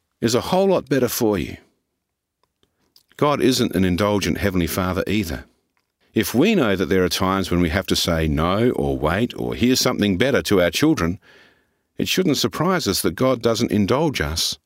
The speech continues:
with our every whim or fancy. Some people think that God doesn't really answer all our prayers.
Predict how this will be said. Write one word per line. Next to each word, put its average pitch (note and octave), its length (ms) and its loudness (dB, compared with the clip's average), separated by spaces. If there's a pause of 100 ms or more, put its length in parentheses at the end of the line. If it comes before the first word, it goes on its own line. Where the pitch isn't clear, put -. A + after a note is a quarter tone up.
(180)
with F#2 140 0
our F2+ 180 0
every G#2 300 2
whim F#2 340 2
or F#2+ 140 -4
fancy. - 560 -8 (1900)
Some G#3+ 220 -4
people E3 240 0
think C#3 280 -4
that G2+ 120 -4
God C3 300 -2
doesn't A#2 320 -2
really G#2 320 0
answer G2 380 -4
all D2 220 -4
our C#2+ 120 -4
prayers. - 580 -10